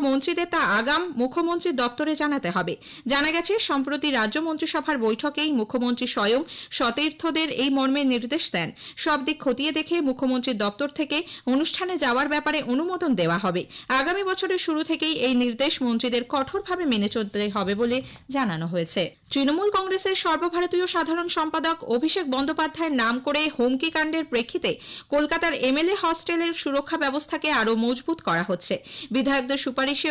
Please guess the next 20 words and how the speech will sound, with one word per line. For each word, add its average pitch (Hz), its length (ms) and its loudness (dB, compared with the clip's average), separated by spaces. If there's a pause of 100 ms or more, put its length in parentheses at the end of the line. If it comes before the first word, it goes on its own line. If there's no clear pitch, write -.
অতিথিশালার 262 720 0
ঘর 220 140 2 (100)
বরাদ্দের 220 400 2
ক্ষেত্রে - 240 -2 (100)
আরও 190 120 2 (100)
বেশি 208 240 -2
সতর্ক 254 340 -2 (420)
এবং 302 120 2 (100)
কড়াকড়ি 330 360 2 (100)
ব্যবস্থা 202 400 -2
নেওয়া 175 200 2
হচ্ছে। 180 240 -2 (400)
রাজ্য 262 200 2 (100)
বিধানসভার 392 600 0
তরফে 302 360 2
স্থির 247 280 -2
হয়েছে, 277 260 2 (380)
এবার 339 260 2
থেকে 403 160 0 (100)
বিধায়কদের 302 460 -2